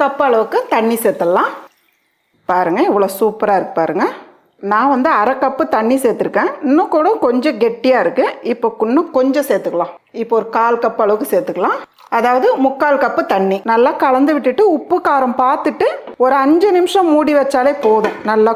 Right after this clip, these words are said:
கொதிச்சிடும். அஞ்சு நிமிஷம் ஆயிருக்கு, நம்ம பார்க்கலாம். பாருங்க, நல்லா கொதிச்சு எண்ணெய் தனியா திரிஞ்சு வந்திருக்கு பாருங்க. இப்படி தான் இருக்கணும். இப்போ வந்து நம்ம முட்டை சேர்த்துடலாம். இப்படி எடுத்து ரெண்டு ரெண்டு பீஸா அப்படி எடுத்து சேர்த்துருங்க.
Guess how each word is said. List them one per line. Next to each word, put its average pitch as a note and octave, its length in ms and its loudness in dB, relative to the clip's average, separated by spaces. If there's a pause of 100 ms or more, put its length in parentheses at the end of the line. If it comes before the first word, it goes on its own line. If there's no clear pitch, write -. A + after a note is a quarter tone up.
கொதிச்சிடும். G3 520 -2 (240)
அஞ்சு B3 280 -2
நிமிஷம் C#4+ 320 -2
ஆயிருக்கு, G#3+ 400 0
நம்ம B3 120 2 (140)
பார்க்கலாம். G3 380 0 (200)
பாருங்க, F#3+ 260 -2 (160)
நல்லா G3 300 0 (140)
கொதிச்சு C#4+ 520 0 (640)
எண்ணெய் D4+ 400 2
தனியா A#3 400 2 (100)
திரிஞ்சு G3 340 0
வந்திருக்கு G3 360 -4
பாருங்க. F3 240 -2 (280)
இப்படி F#3 220 -2
தான் G3 140 2
இருக்கணும். G#3+ 280 -4 (360)
இப்போ B3 260 -4
வந்து D#4 240 0
நம்ம C4 240 0 (100)
முட்டை A#3+ 340 -2
சேர்த்துடலாம். F3 460 0 (220)
இப்படி G3 220 -2
எடுத்து E4+ 240 -2 (340)
ரெண்டு G#3 240 -2
ரெண்டு G#3 240 -2
பீஸா G3+ 240 -2
அப்படி G3+ 200 0
எடுத்து F3 260 -6
சேர்த்துருங்க. E3 400 -2